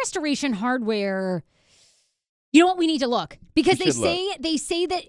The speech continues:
Speaker 1: uh, it's, like, a big tag that comes on your sofa, and if you read it, it's just filled with all the flame retardant shit. And, like, it's harder. I think more and more companies are now offering you the option to buy flame retardant free.
Speaker 2: Okay.
Speaker 1: But it's so,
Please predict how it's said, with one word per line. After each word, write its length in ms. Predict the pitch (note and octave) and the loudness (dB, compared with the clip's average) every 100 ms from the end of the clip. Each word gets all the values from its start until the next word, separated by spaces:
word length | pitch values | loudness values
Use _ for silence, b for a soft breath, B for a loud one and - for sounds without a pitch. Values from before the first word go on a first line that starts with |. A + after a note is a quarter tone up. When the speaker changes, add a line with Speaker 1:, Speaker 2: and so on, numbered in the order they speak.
| F#4 | -16
Speaker 1:
uh, 60 | C#4 D4 | -10 -6
it's, 180 | C4+ | -4
like, 100 | D4+ C4 | -4 -4
a 40 | |
big 260 | G3+ C#4+ - | -4 -8 -8
tag 520 | - A#3 A#3 C#4+ C4 | -4 -2 -2 -2 -4
that 140 | A#3+ | -6
comes 280 | - C#4 B3+ | -2 -2 -2
on 280 | - A#3 B3 | -2 -2 0
your 140 | A3+ | -2
sofa, 360 | G3 A#3+ A3+ D4 C#4 | -2 -2 0 -2 -2
and 120 | C4+ | -2
if 100 | B3+ | 0
you 140 | B3 | 0
read 260 | A3+ C4 D4+ | 0 2 2
it, 120 | B3 | 2
it's 100 | A3 | 0
just 200 | - - | -4 -6
filled 460 | - _ C#4+ C4+ B3+ | -10 _ -4 -2 -4
with 120 | G#3+ | -4
all 140 | G3 G#3+ | -4 -4
the 80 | G3+ | -6
flame 240 | A#3 A3 | -6 -6
retardant 400 | G#3 F#3+ G#3+ E3+ | -8 -8 -8 -6
shit. 320 | - G#3 D3+ _ | -6 -6 -8 _
And, 120 | C4 | 0
like, 160 | B3+ A#3+ | 0 0
it's 120 | B3 | -6
harder. 440 | - C4 B3+ B3 - A#3+ - | -4 -2 0 -2 -4 -8 0
I 100 | E4 | 0
think 360 | - A4 A#4 - | -2 -8 -10 -12
more 240 | C4 D4+ D#4 | -8 -4 -2
and 80 | C#4+ | -4
more 140 | C4 | -6
companies 440 | A3+ B3 A#3+ G#3 | -4 -4 -2 -4
are 80 | G#3+ | -4
now 240 | G3+ G3+ - | -4 -4 -4
offering 540 | G#3+ G3+ - B3+ B3 | -2 -2 -2 -2 0
you 300 | B3 B3+ C4 C4 B B | 2 2 2 -2 B B
the 140 | A#3+ B3+ | -4 -4
option 420 | G#3 G#3 - B3 | -2 -4 -2 -4
to 100 | A#3 | -4
buy 220 | G#3+ G3+ G3+ | -2 -2 -2
flame 260 | A3+ G#3 | -2 -2
retardant 440 | G#3 G3 G#3 F#3+ E3 | -4 -4 -4 -4 -8
free. 320 | G3+ G3 B3+ | -8 -6 -6
Speaker 2:
Okay. 300 | - - F#2 G2 | -6 -4 -4 -4
Speaker 1:
But 100 | D4 | -2
it's 180 | D4 - | -2 -2
so, 320 | - D4 C#4+ | 0 0 0